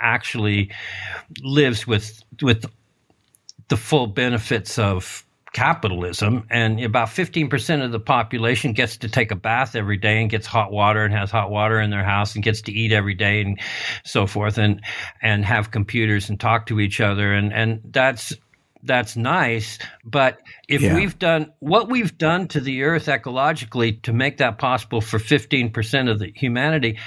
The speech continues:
Speaker 1: how are we gonna, wh-, what earths are we gonna consume in order to make that possible for the other eighty,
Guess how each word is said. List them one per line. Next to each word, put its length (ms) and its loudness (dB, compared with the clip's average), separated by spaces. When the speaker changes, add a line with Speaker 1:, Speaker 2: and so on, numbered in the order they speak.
Speaker 1:
how 240 2
are 100 0
we 120 -4
gonna, 340 0
wh-, 220 -4
what 320 2
earths 340 0
are 80 2
we 160 2
gonna 400 2
consume 600 2
in 100 0
order 320 2
to 120 -4
make 260 0
that 180 2
possible 400 0
for 160 -2
the 180 2
other 240 2
eighty, 280 2